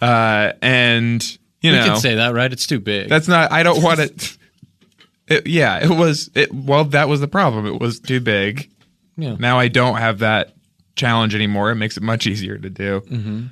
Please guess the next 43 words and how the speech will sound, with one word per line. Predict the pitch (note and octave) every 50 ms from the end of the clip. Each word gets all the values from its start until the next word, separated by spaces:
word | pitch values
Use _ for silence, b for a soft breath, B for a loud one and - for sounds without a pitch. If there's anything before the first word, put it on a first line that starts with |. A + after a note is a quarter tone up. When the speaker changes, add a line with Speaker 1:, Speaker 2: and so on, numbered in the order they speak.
| _ _ -
Speaker 1:
television | - A2 G#2+ G#2+ G2+ G2 G#2 G2+ F2+ G#2+ G#2
and | G2+ G2+ F#2
things | G2+ G2+ F#2+
like | G2+ G2 F2 -
that. | G2 G2 G2+ -
Tele-, | - B2+ B2 A#2+ F2+ C2
I | F2+ G#2
Speaker 2:
So | A2
Speaker 1:
mean, | C3+ C3+
Speaker 2:
the | C#3
biggest | C3 D#3+ E3 C#3+ C3+ -
challenge | - D3+ C3+ B2+ B2+ B2+ A#2+ A#2
that | A#2+ A#2+ A2 G#2+ G#2
you | A2 A2+ A#2
have | G#2 A2+ A2+ A2 G#2+ A#2
now | B2+ C#3 C3+ C3
that | B2 A#2
you | A2 A2
didn't | A#2 G#2+ G#2+
have | G#2 A2 G#2 -
five | - A2 G#2 G#2 A2
years | A2+ A#2+ A#2 A2+
ago | A2 G#2+ G#2+ G2+
is | G2+ G2
a | G#2+
challenge | G2+ - A2+ G#2 G2+ G2+ G2 -
you | G2+ G2+
had | G#2 G#2 G2+
five | G#2 - G2+ G2 F#2+
years | G#2+ G#2 G2+ G#2
ago | G#2 G2+ G#2 G2+
that | G2+ G#2 F#2+
you | F#2+ G2+
don't | G#2 G2 F#2+
have | G2+ G2+ G#2 G#2
anymore. | A2 A2 A2+ A2+ A#2 A#2 B2
Speaker 1:
Oh, | C#3+ D#3
I | D#3 D#3+
rewrote | D#3+ D#3 D#3 D3 C#3 C3 B2+ A2+ -
the | F#2+ A#2
question. | - - A2 G#2+ A2+ - - G2 - - -
<laughs> | - -
Speaker 2:
Yeah, | G#3 G#3 A3 - -